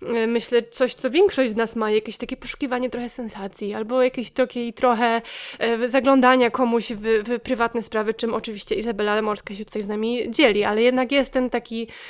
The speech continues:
e, element tego czytania tych bardzo życiowych historii i można sobie myśleć, no ja nie mam tak źle, albo to mnie nie dotyczy. A tutaj w bardzo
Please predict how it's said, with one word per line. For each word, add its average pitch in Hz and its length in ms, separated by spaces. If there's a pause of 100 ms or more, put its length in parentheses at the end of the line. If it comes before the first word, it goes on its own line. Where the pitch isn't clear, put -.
(140)
e, 233 180
element 240 420
tego 226 320
czytania 240 400
tych 214 160
bardzo 226 300
życiowych 220 400
historii 226 760
i 208 60 (400)
można 220 240
sobie 220 160
myśleć, 226 380
no 247 180
ja 233 140
nie 233 120
mam 220 140
tak 214 120
źle, 202 220 (380)
albo 214 360
to 285 100
mnie 226 140
nie 214 100
dotyczy. 214 560
A 226 180
tutaj 320 460
w 247 160
bardzo 269 300